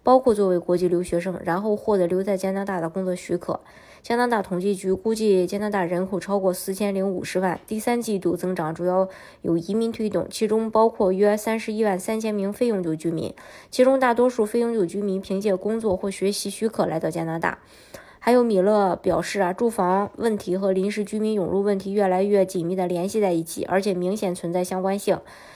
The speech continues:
他表示，就是说，呃，计划在二零二四年初宣布改革措施来应对人口涌入的问题。他还说，“我并不是想针对个人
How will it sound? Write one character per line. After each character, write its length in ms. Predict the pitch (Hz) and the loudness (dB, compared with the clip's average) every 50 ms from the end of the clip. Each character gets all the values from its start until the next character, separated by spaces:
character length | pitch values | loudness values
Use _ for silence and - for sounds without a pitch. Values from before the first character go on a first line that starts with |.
| - - | -20 -4
他 100 | - 240 | -4 4
表 200 | 220 226 202 180 | 6 6 6 6
示， 340 | 180 - - 202 190 208 - - - 190 | 4 2 0 0 0 -2 -4 -6 -8 -2
就 140 | - 208 202 | 0 0 0
是 40 | 190 | 0
说， 340 | 196 - 220 214 208 208 - - - - - - _ | -2 0 2 4 4 2 0 -6 -16 -20 -20 -20 _
呃， 260 | - - 165 170 - - | -4 -2 0 0 0 -2
计 180 | - - 233 | -4 0 0
划 200 | 220 214 214 202 | 2 2 2 2
在 100 | 196 214 | 2 2
二 100 | 208 208 | 2 2
零 100 | 196 196 | 2 2
二 80 | 196 214 | 0 -2
四 200 | 214 - - 220 | -4 -4 -4 -2
年 180 | 208 202 208 | 0 0 0
初 300 | 202 - - 254 240 208 | -2 -2 0 2 2 2
宣 260 | - - - 240 220 208 | 0 0 0 0 2 2
布 100 | 208 190 | 2 2
改 200 | - 180 - - | 2 0 2 2
革 100 | 175 190 | 2 0
措 220 | 185 - 208 190 | 0 0 -2 -2
施 180 | 190 - 202 202 | -2 0 -2 0
来 120 | 196 202 | 0 0
应 260 | 208 208 220 208 190 | 0 0 0 -2 2
对 160 | 185 202 190 | 2 2 2
人 240 | 170 165 175 175 190 | 4 2 0 0 -2
口 160 | 190 - 202 | 0 0 0
涌 120 | 202 180 160 | 0 0 -2
入 180 | - 180 202 | -2 -2 2
的 100 | 196 180 | 2 2
问 200 | 165 170 170 170 | 2 0 -2 -4
题。 280 | 175 - - - - - - - - - - - - - - - - - - - - _ | -6 -6 -6 -6 -6 -6 -8 -14 -20 -20 -20 -20 -20 -20 -20 -20 -20 -20 -20 -20 -10 _
他 120 | - 233 | 2 4
还 120 | 233 240 | 4 4
说 380 | 240 - 247 233 226 220 - - - _ _ _ _ _ _ _ _ _ _ _ - - | 6 6 6 4 4 2 -2 -12 -20 _ _ _ _ _ _ _ _ _ _ _ -6 0
，“我 140 | 185 180 180 | 2 2 4
并 220 | 185 240 233 220 | 4 4 4 4
不 80 | 214 208 | 2 2
是 80 | 214 | 0
想 240 | 214 208 202 170 170 | 0 0 0 -2 -2
针 140 | 185 202 208 | -2 0 2
对 140 | 202 196 185 | 4 2 2
个 240 | 190 202 202 202 180 | 4 4 4 6 6
人 300 | 170 170 175 180 180 | 6 4 2 0 -2